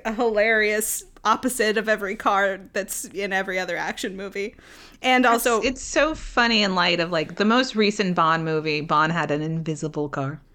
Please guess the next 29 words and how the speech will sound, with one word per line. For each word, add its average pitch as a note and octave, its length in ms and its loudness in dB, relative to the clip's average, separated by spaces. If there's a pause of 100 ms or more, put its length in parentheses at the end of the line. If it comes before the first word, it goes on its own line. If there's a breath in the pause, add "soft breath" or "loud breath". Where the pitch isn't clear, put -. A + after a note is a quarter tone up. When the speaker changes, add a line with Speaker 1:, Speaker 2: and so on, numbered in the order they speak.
(160)
Speaker 1:
Yeah. A3+ 240 0 (120)
Speaker 2:
So - 160 -2
this A3 220 4
is, A#3+ 120 0
like, G3 180 4
Speaker 1:
This C4+ 160 0
Speaker 2:
the - 60 4
Speaker 1:
is - 80 2
the B3+ 260 -2
anti-invisible A3+ 1040 4
car. - 400 -2
Speaker 2:
Yes. F4+ 380 2
Speaker 1:
<laughs> - 60 0 (720 loud breath)
The C#4 160 4
lowest C#4+ 560 2
possible A#3+ 520 4
tech, - 560 0 (420 loud breath)
the A#3+ 100 4
least B3 560 -2
nice, A3 380 2
the A3 160 -4
least B3+ 400 0
expensive, G#3 1000 0 (120)
this G3+ 200 0
tiny A3+ 480 0
little G#3 400 0
sad G3 460 2
Mini F#3+ 240 -6
Cooper. - 360 -2